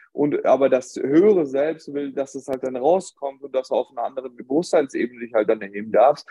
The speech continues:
Und dann passiert auch letztendlich, wenn du die, die Situation nicht, nicht annimmst,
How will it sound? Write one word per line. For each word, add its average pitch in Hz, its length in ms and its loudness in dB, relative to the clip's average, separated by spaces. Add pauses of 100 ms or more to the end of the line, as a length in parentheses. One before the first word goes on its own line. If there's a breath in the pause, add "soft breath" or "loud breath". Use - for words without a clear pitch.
(240 loud breath)
Und 135 140 2
dann 143 180 2
passiert 151 420 2
auch 143 180 2
letztendlich, 143 440 -4
wenn 139 140 -4
du 135 80 -8
die, 131 240 -6 (160)
die 127 340 -8
Situation 127 640 -4
nicht, 131 180 -6
nicht 127 340 -4
annimmst, 147 640 -2